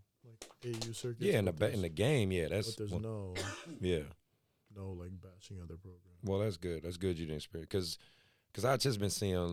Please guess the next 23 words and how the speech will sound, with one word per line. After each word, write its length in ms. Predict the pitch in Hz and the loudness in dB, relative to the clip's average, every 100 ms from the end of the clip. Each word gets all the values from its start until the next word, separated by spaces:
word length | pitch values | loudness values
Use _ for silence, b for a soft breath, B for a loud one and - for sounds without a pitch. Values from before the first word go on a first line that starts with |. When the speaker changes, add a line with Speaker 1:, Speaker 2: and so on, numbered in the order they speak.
| 107 - | -4 -6
Speaker 2:
a 40 | |
little 240 | 85 87 82 | 0 2 2
bit 160 | 85 | 2
about 320 | 80 76 80 - | 0 2 0 0
that 160 | 76 | -4
going 240 | 76 76 76 | -2 -2 -2
on. 160 | 76 | -2
And 80 | 82 | -2
again, 260 | 82 87 82 | 0 0 2
I'm, 200 | 92 95 | 2 0
I'm 180 | 104 95 | 0 -2
from 220 | 87 92 | -2 -4
a 40 | 82 | -4
different 300 | 85 78 71 | -4 -4 -4
vantage 320 | 80 76 - | -4 -4 -6
point 200 | 76 73 | -6 -6
than 120 | 76 73 | -8 -12
you, 200 | 71 73 | -10 -4
right? 200 | 78 69 | -2 0
You're 140 | 80 | -2
the 60 | 78 | -4
player, 380 | - 78 78 73 | -2 0 2 2
I'm 180 | 76 | -2